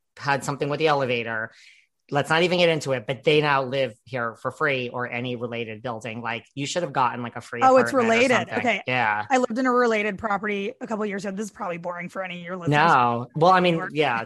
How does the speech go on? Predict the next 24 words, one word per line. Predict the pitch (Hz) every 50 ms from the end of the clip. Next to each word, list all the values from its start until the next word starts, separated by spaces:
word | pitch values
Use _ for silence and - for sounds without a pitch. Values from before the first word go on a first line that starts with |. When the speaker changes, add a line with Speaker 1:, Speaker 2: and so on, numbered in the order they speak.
| - -
Speaker 1:
the | 135 139 143 143
ones | 143 135 156 143
that | 147 147 143
don't | 156 151 147
live | 143 147 131
in | 135
New | 135 131
York. | 131 135
Well, | 170 214 233
there's | 226 294 294 262 269
related, | 302 269 196 151 143 139 139 131 131
uh, | 131 131 127 -
in | 135 127 123
other | 123 123 123 117 117 107
parts | - 113 107 - -
of | - 107
the |
country. | - 104 104 101 - 107 104 107 107 - _
Speaker 2:
I | 262 285
feel, | - - 285 269 277 285
yeah, | 294 269 277 247
there | 240 240 226 214
is. | 208 214 233 196
And | - 247 233